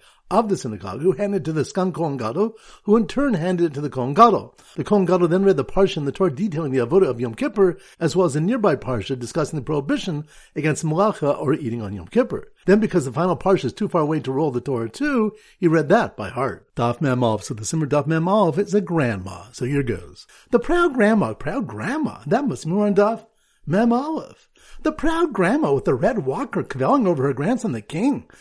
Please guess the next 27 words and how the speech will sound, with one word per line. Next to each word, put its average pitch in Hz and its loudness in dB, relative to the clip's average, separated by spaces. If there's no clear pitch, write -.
when 151 -2
he 226 4
did 240 2
Kriyas 196 0
Torah, 240 4
even 220 4
though 156 4
he 208 4
was 160 6
a 147 2
descendant 151 2
of 151 2
a 123 2
foreigner, 208 2
which 175 4
reminds 165 4
us, 120 0
the 143 0
next 226 -2
mission 185 -2
describes 151 -2
the 139 -2
mitzvah 156 0
of 107 -4
Hakel - -6
and 160 -2
relates 190 -4